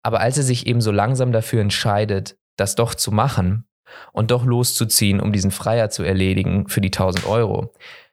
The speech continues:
da wird immer, immer weiter und immer,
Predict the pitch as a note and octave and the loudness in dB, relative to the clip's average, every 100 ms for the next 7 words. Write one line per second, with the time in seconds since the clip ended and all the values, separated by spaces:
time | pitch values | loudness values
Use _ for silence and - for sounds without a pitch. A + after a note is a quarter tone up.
0 | _ _ _ _ _ _ A#2+ A2 G#2 - | _ _ _ _ _ _ -2 0 -2 -4
1 | _ _ _ A#2+ B2+ - D3+ F3+ D#3 B2+ | _ _ _ 0 0 0 0 2 0 -2
2 | B2 G#2 D#3+ E3 B2+ - - G#2+ B2 A2+ | -2 -2 0 0 -2 -6 -10 -8 -2 0
3 | C#3 - G2+ G2+ G#2 C3+ C#3 A2+ | 0 0 -2 0 0 0 0 0